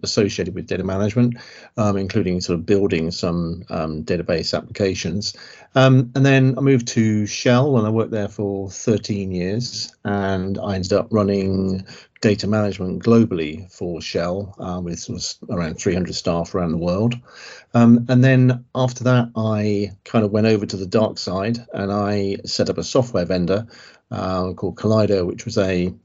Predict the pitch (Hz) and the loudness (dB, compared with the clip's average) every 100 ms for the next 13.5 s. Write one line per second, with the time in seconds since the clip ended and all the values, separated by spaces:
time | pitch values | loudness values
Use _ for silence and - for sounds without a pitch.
0 | _ - 87 104 101 101 90 95 90 - | _ -8 0 2 4 2 0 -4 -4 -8
1 | - - - 90 87 87 87 92 92 - | -12 -14 -6 -4 -2 -4 -4 -4 -4 -4
2 | 87 85 82 - 101 98 92 - 107 92 | -2 -2 -2 -6 -2 0 -2 -2 -2 0
3 | 104 104 101 92 104 107 123 123 - - | 2 0 0 2 4 4 4 0 -6 -20
4 | - - 90 87 85 85 85 85 - - | -16 -6 -2 -2 -2 -2 -4 -4 -6 -8
5 | - - 104 90 82 95 90 98 90 87 | -10 -4 0 0 0 0 -2 -2 -4 -4
6 | - - - 90 85 85 104 101 92 - | -4 -8 -8 -4 -2 -2 0 0 0 -2
7 | 87 90 90 101 90 - 87 92 90 92 | 0 2 4 4 2 -2 -4 -4 -2 -4
8 | 90 - 104 110 113 151 - - - - | -4 -4 0 2 4 2 -2 -14 -20 -20
9 | - _ 127 123 123 127 131 131 131 123 | -20 _ 4 8 6 4 2 4 6 6
10 | 117 117 117 127 120 - 120 107 101 107 | 4 4 2 2 0 -2 -2 0 0 -2
11 | 104 101 101 - 120 120 113 104 - 107 | -2 -2 -4 -4 2 2 2 -4 -6 -2
12 | 107 110 - 110 107 104 - - 107 101 | -2 -4 -6 -4 -2 -2 -6 -6 -4 -4
13 | 92 113 110 104 98 | -2 -2 0 -2 -4